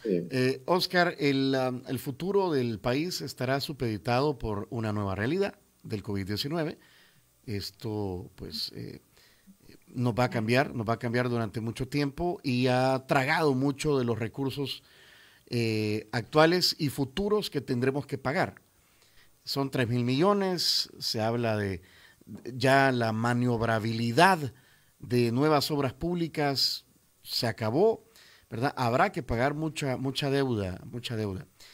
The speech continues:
Speaker 2: Y bueno,
Speaker 1: Sí,
Speaker 2: también,
Speaker 1: pero
Speaker 2: eh, a esto agreguemos lo, el impacto de estas, de estas tormentas que todavía no terminan.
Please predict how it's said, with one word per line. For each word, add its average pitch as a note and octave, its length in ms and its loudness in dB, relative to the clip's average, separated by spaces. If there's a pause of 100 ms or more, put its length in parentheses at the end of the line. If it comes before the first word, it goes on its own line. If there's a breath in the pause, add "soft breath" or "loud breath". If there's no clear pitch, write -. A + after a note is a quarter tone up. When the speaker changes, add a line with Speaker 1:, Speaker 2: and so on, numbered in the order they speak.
(460 soft breath)
Speaker 2:
Y B3 280 0
bueno, F3 320 6
Speaker 1:
Sí, - 60 0
Speaker 2:
también, D#3+ 340 4
Speaker 1:
pero E3 100 6
Speaker 2:
eh, - 160 2
a D#3 100 2
esto F3+ 240 2
agreguemos F#3 520 2
lo, D3+ 320 0
el C3 140 2
impacto D#3+ 520 0
de D#3 80 0
estas, C3+ 680 -4
de C3 100 -4
estas C3+ 280 -6
tormentas F3+ 460 -2
que D3+ 100 -6
todavía C3 280 -2
no B2+ 120 -4
terminan. C#3 600 -4